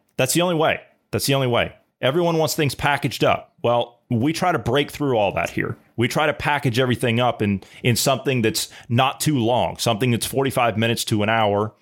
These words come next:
and we try to give it to you. But I haven't heard any talk about a reset, but I'm sure we will at some point. I'm sure that's what, 'cause they're gonna have to start slowly introducing that idea to people, because people are gonna have to say, "Okay, well, yeah, maybe we need to do that."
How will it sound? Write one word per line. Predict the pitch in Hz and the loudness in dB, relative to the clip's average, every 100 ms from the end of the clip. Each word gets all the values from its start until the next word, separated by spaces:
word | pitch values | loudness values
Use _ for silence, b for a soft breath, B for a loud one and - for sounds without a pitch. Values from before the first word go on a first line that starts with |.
| b | b
and | - 110 | -2 0
we | 117 | 0
try | 107 135 | 0 -2
to | 104 | 0
give | 135 | 0
it | 123 | 0
to | - 87 | -2 -2
you. | - - - | -2 -8 -6
But | 107 123 - - _ - | 0 0 0 -10 _ -2
I | 131 | 0
haven't | 151 151 | 2 2
heard | 120 120 | 0 0
any | 143 185 | 0 0
talk | 156 139 - | 0 0 0
about | 107 101 | -2 0
a | |
reset, | 95 117 - 90 104 - | 0 -2 0 0 -2 -4
but | 95 107 | -2 0
I'm | 131 | 0
sure | - 226 | 0 0
we | 139 | 0
will | 90 98 85 | 2 2 0
at | |
some | - 98 | -2 -4
point. | - - - - - | -2 -2 -2 -6 -6
I'm | 101 | -4
sure | 104 135 | 0 0
that's | 107 - | 0 -2
what, | - B B | -6 B B
'cause | 139 | -2
they're | 127 | 0
gonna | 202 196 | 0 0
have | 170 | 0
to | 139 | -2
start | 110 - 131 110 | -4 0 0 0
slowly | - - 117 120 139 117 107 | -2 -2 0 0 2 2 2
introducing | 208 - 107 127 131 123 | 0 0 0 0 0 0
that | 120 | 0
idea | 120 120 127 | 0 0 0
to | 123 | 0
people, | 139 139 151 165 _ | 0 0 -2 -4 _
because | 107 117 127 117 | -4 0 0 0
people | 143 143 | 0 0
are | 143 | 0
gonna | 127 120 | 0 2
have | 120 110 | 0 0
to | |
say, | 107 104 | 0 0
"Okay, | 123 190 190 196 | 0 0 -2 0
well, | 170 180 | 0 0
yeah, | 175 160 180 | 0 0 0
maybe | 170 170 | 0 0
we | 170 | 0
need | 175 147 | 0 0
to | |
do | 127 160 | 0 0
that." | 110 113 123 | 2 0 -2